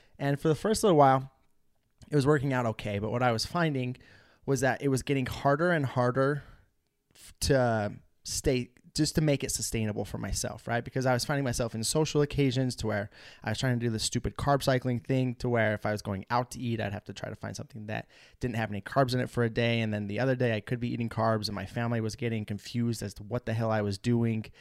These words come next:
Um, and I was just always so worried about my diet. Everything had to be perfect when it came around to my diet, right? I had to make everything fit into it. Um, I didn't care how it inconvenienced anybody else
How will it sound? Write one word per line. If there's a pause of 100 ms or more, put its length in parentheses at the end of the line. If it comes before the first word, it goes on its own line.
(300)
Um,
and
I
was
just
always
so
worried
about
my
diet.
Everything
had
to
be
perfect (120)
when
it
came
around
to
my
diet,
right?
I
had
to
make
everything
fit
into
it. (380)
Um,
I
didn't
care
how
it
inconvenienced
anybody
else